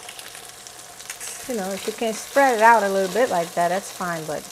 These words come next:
don't be stirring too much. You just wanna get it a little brown on that side, and then we can flip it and stir. I'm going to let it cook like that for about a minute without stirring.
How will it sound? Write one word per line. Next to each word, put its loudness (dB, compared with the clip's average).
don't 0
be -2
stirring 4
too 0
much. -10
You 0
just 0
wanna 8
get 10
it 2
a 4
little 8
brown 4
on -2
that 2
side, 2
and 4
then 6
we 2
can -2
flip 4
it 6
and -2
stir. -6
I'm 2
going 4
to 4
let 10
it 2
cook 2
like 4
that 4
for -4
about 8
a 6
minute 2
without 6
stirring. 2